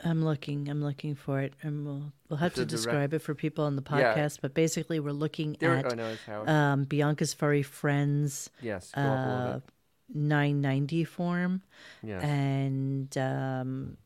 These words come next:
Speaker 1: you know, which is there for everyone to see, obviously.
Speaker 2: Yeah, so this accountant is part of,
Speaker 1: Well,
Speaker 2: is
Speaker 1: that's her
Speaker 2: part of
Speaker 1: friend. That's, uh, that's like that weird gay mafia that they
Speaker 2: Yeah,
Speaker 1: hang
Speaker 2: exactly,
Speaker 1: out with
Speaker 2: but
Speaker 1: in the
Speaker 2: he,
Speaker 1: Hamptons.
Speaker 2: you know, there's something kind of not, um, on a,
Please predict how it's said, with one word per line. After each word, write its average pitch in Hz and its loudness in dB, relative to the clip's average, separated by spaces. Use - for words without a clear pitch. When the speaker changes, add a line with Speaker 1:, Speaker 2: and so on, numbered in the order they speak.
Speaker 1:
you 160 -4
know, 135 -2
which 139 -8
is 139 -6
there 131 -2
for - -8
everyone 127 -4
to - -14
see, 123 -6
obviously. 127 -4
Speaker 2:
Yeah, 156 4
so 151 2
this 190 0
accountant 196 2
is 143 2
part 165 6
of, 127 6
Speaker 1:
Well, 185 2
Speaker 2:
is 180 -2
Speaker 1:
that's 220 4
her 170 8
Speaker 2:
part 185 10
of - -4
Speaker 1:
friend. 220 6
That's, 175 4
uh, 190 6
that's 190 0
like 185 0
that - 2
weird 170 2
gay 165 4
mafia 156 0
that 127 -2
they 135 0
Speaker 2:
Yeah, 226 6
Speaker 1:
hang 208 4
Speaker 2:
exactly, 214 6
Speaker 1:
out - 4
with 135 6
Speaker 2:
but 160 6
Speaker 1:
in 135 0
the 131 0
Speaker 2:
he, 123 0
Speaker 1:
Hamptons. 143 -2
Speaker 2:
you 196 4
know, 175 2
there's 233 0
something 247 2
kind 202 0
of 160 -2
not, 165 2
um, 127 2
on 165 6
a, 120 4